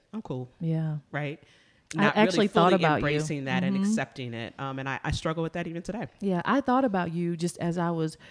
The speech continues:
Speaker 2: uh, doing my research and writing the script for the show.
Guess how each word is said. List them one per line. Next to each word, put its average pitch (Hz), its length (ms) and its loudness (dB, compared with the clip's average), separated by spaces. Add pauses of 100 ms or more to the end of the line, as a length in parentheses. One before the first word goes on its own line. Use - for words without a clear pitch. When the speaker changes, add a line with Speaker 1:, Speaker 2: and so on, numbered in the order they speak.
(300)
Speaker 2:
uh, 151 280 -2
doing 202 280 2
my 185 100 2
research 170 480 -2
and 151 100 -2
writing 147 260 0
the 143 60 -6
script - 280 -6
for 147 100 -6
the 143 80 -2
show. 147 500 -2